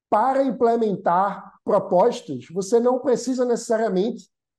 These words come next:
ter a maioria, né? Você consegue, é, tendo uma minoria coesa, que tenha uma agenda de país e que endereça com eficiência os problemas reais da população,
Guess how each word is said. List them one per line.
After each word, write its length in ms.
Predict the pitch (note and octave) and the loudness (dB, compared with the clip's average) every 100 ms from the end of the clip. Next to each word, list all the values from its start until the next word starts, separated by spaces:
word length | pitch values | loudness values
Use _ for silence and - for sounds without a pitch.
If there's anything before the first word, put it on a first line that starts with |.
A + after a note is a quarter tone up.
| _ | _
ter 140 | A#3 | 2
a 80 | A#3+ | 4
maioria, 560 | A#3+ C4 C4+ G3+ G3+ E3+ | 4 6 4 4 0 0
né? 160 | C#3+ E3 | -2 -6
Você 280 | D#3 - | -6 -6
consegue, 760 | - F#3+ F#3 F3+ F#3+ F#3 A3+ - _ _ - | -4 -2 0 2 2 2 -4 -8 _ _ 2
é, 240 | F#3 F#3 | 6 6
tendo 340 | F3+ G3 A#3 A3+ | 4 2 2 2
uma 140 | A#3 | 2
minoria 440 | G#3+ G#3+ F#3+ F#3 | 4 4 4 2
coesa, 880 | F3+ - F#3+ E3+ A#3 G3 F#3+ C#3+ B2 _ _ _ | 0 2 4 6 4 4 -2 -2 -6 _ _ _
que 140 | G3 | -10
tenha 320 | G3 G3+ G#3+ | -2 0 2
uma 200 | G#3+ G#3 | 2 2
agenda 500 | F#3 D3 F#3 A#3 G#3 | 0 0 -2 0 -2
de 100 | F#3+ | -2
país 640 | - G3 E3 D#3+ D3 C#3+ - _ - | -4 -2 -2 -2 -4 -6 -14 _ -8
e 100 | G3 | -8
que 220 | F#3+ G#3+ | -6 -4
endereça 840 | A#3 A3 A3 F3+ F3+ E3 - C3+ B2 | 0 2 2 4 2 0 -4 -6 -4
com 160 | F#3+ G#3+ | 0 2
eficiência 1040 | G#3+ G#3+ F#3+ - G#3+ E3+ D#3 - C3 A2+ - _ _ _ | 2 -2 -8 -4 -2 0 -2 -6 -10 -10 -16 _ _ _
os 160 | G#3 F#3+ | -8 -4
problemas 460 | B3 F#3+ A3 A#3 | 0 2 4 2
reais 400 | F#3 G3+ E3+ F3+ | 2 2 4 2
da 80 | E3 | 0
população, 920 | F#3 E3+ E3+ D3 - E3 G3+ B3 C#3 | -4 -2 -2 -2 -2 0 0 -2 -6